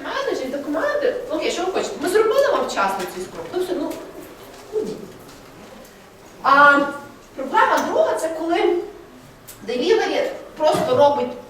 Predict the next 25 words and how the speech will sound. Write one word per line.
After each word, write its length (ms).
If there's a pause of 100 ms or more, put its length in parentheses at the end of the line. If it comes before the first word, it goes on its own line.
(140)
проект, 380
ну, 80
вибачаючи, 500
не 60
включаючи 420 (120)
мозок, 300
вибачайте, 360
не 100
включаючи 380 (100)
мозок, 220
так? 120 (360)
Ну, 140
написали 460
специфікацію, 540
написали, 500
що, 100
що, 340
мене 180
ніхто 220
не 80
питав. 380 (540)
А, 280 (560)
відповідно, 800 (300)
коли, 600
а, 160